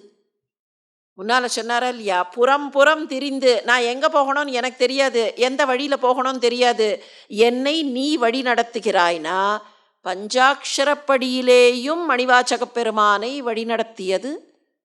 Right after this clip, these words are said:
அந்த பெருமான் தான். இது மணிவாச்சகருக்கு மாத்திரம்தான் சாத்தியமானா இல்ல, மணிவாச்சகர் அளவுக்கு அன்பும் பக்தியும் இருந்தால் எல்லோருக்கும் அது சாத்தியம்ங்கிறது தான்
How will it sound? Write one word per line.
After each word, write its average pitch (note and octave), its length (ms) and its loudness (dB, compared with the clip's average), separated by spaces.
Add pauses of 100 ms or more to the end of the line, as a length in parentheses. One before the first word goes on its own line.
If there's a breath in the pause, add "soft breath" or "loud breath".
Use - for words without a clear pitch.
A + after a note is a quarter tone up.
(140)
அந்த D#3+ 220 -10
பெருமான் E3+ 600 -10
தான். E3+ 200 -20 (1080)
இது G3 160 -8
மணிவாச்சகருக்கு A#3 960 0
மாத்திரம்தான் A#3 880 0
சாத்தியமானா F#3+ 880 -4 (220)
இல்ல, F#3+ 260 -10 (960)
மணிவாச்சகர் G#3+ 1040 -2
அளவுக்கு G#3 640 0 (120)
அன்பும் G3+ 600 0
பக்தியும் G3+ 600 -4
இருந்தால் G#3 640 0 (560 soft breath)
எல்லோருக்கும் B3+ 1160 4
அது G3+ 200 0 (140)
சாத்தியம்ங்கிறது G#3 1120 0
தான் B3 260 0